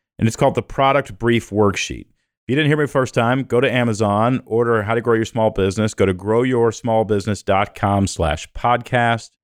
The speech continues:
And enter your receipt number. I'll send you an audio summary of the book, and then you get the small business flight plan. And inside the flight plan, there's a product brief worksheet. Now, this is pretty great.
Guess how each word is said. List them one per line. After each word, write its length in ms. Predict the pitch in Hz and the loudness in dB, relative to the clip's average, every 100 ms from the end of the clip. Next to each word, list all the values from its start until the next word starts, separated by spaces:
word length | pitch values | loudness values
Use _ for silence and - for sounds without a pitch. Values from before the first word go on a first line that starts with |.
| _ | _
And 280 | 101 98 98 | 0 0 0
enter 160 | 107 110 | 0 2
your 140 | 104 | 2
receipt 380 | 98 - 110 87 | 0 0 -2 0
number. 260 | 87 73 | 0 0
I'll 80 | 80 | -2
send 240 | - 135 117 | -2 0 2
you 80 | |
an 120 | 110 101 | 0 0
audio 420 | 95 101 107 98 | 0 2 2 2
summary 560 | 90 - 98 92 92 90 | 0 -2 0 2 2 2
of 180 | 87 80 | 0 -2
the 80 | 80 | -4
book, 340 | 82 90 90 _ | 0 0 -2 _
and 140 | - 104 | -2 2
then 100 | 101 | 2
you 140 | 101 | 2
get 300 | 98 107 104 | 2 0 0
the 320 | 98 92 90 - | 0 2 2 -2
small 280 | - 110 101 | 0 2 2
business 300 | 95 87 - | 2 -2 -6
flight 460 | - 98 104 - | -4 0 2 0
plan. 360 | - 85 73 69 | -2 -2 -2 -2
And 120 | 78 | -4
inside 400 | - 127 131 127 | -2 -2 0 0
the 80 | 110 | -2
flight 300 | - 107 104 | 0 0 0
plan, 260 | 107 101 | 0 0
there's 160 | 95 87 | 0 0
a 80 | 90 | -2
product 640 | - - 107 110 104 - | -2 -2 0 0 -2 -2
brief 320 | 98 92 - | 0 0 -2
worksheet. 540 | 90 90 85 - 73 - - | 0 0 0 -6 -10 -10 -2
Now, 140 | 110 | 0
this 360 | 92 107 202 - | 0 2 2 2
is 120 | 208 | -4
pretty 400 | - - 160 139 | -4 0 2 0
great. 500 | 87 92 92 78 - | -2 0 0 0 -8